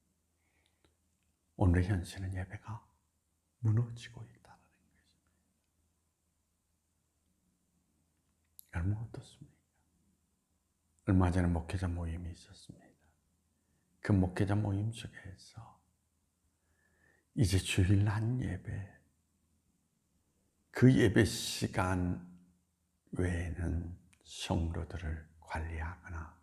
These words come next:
가르치거나 할 수 있는 시간이 없다라는 것을, 하소연하는 것을 들을 수가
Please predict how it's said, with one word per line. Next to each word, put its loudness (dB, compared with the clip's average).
가르치거나 -14
할 -6
수 -10
있는 -10
시간이 -4
없다라는 -14
것을, -20
하소연하는 -6
것을 -12
들을 -14
수가 -20